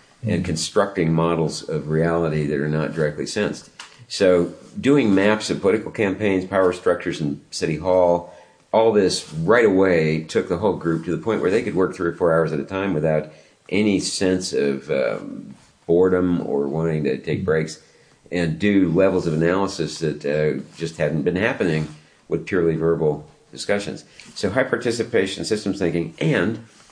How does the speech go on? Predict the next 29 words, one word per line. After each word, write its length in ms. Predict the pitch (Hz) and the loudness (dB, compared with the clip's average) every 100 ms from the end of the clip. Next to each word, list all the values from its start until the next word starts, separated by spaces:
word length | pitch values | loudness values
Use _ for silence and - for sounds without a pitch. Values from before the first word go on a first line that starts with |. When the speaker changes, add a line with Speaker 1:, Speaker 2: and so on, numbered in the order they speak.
| _ - | _ -10
Speaker 1:
it 120 | 98 | -8
creates 320 | - 113 - | 0 0 0
an 80 | - | -2
artifact, 640 | 95 117 117 69 65 - | 0 0 0 0 0 -2
so 120 | - | -4
it 100 | 76 | -4
supports 380 | 80 80 95 90 | -4 -4 -4 -4
group 220 | - 82 | -2 -2
memory. 360 | - 80 85 - _ | 0 -2 -2 -6 _
Speaker 2:
So, 420 | - - 120 110 92 - _ | -20 -8 -6 -6 -8 -20 _
so 200 | - 127 | -4 -2
take 280 | - 202 165 | 0 0 0
us 140 | - | 0
into 260 | 160 147 131 | 2 4 2
the, 200 | 107 - - _ | 0 -6 -16 _
into 240 | 139 139 | 0 2
the 60 | 135 | 2
present 420 | 135 127 110 85 | 4 4 4 0
here 180 | 120 107 | 2 2
in 80 | 98 | 0
twenty 300 | - 117 107 | 0 0 0
twenty. 440 | - 113 107 95 - _ | 2 2 2 -2 -8 _
And 400 | 110 104 101 101 - - - - _ _ - | 0 2 2 -4 -10 -20 -20 -20 _ _ 0
you 160 | 117 | 2
worked 240 | 120 120 120 | 4 2 0
so 340 | - 147 156 | -2 2 4
much 320 | 147 127 - | 4 0 -4
with 140 | 127 123 | -6 2
organizations, 1080 | 123 113 101 107 117 110 104 98 98 - | 2 2 0 2 2 0 -4 -4 -6 -10